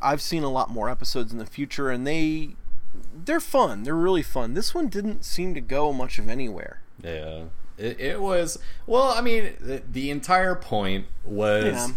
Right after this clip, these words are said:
Speaker 2: the introduction of the fact that Lorelai is not comfortable with her parents' lifestyle, and she is most, uh,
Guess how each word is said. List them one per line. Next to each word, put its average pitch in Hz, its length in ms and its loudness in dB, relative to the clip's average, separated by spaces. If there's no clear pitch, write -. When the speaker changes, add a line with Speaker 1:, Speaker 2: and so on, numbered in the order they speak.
Speaker 2:
the 104 220 2
introduction 113 840 2
of 90 280 -2
the 92 80 -4
fact 110 540 -4
that 82 300 -4
Lorelai 98 880 2
is 90 160 0
not 95 220 0
comfortable 98 520 0
with 87 160 -6
her 92 140 -2
parents' 98 440 -2
lifestyle, 78 680 -2
and 87 180 -6
she 98 260 -4
is 85 240 -6
most, 113 840 -2
uh, 78 400 2